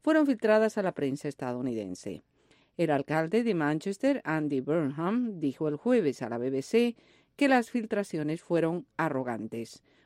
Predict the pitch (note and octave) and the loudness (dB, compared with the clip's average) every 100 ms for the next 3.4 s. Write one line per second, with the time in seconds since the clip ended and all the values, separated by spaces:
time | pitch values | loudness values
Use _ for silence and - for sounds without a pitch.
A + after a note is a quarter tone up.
0 | - D#3 D3 C#3+ E3+ G#3+ C4 B3+ - D3 | -8 -4 0 2 2 2 2 0 0 -2
1 | - F3 F#3 E3+ E3 D#3+ C#3+ D#3 D#3+ C#3+ | -2 -2 -2 0 0 2 0 -2 0 2
2 | D3 C#3+ C#3+ D#3 G#3 F3 - C#3 C#3+ C#3 | 2 2 0 2 2 2 0 0 0 0
3 | D#3 G#3+ G#3 | 4 6 4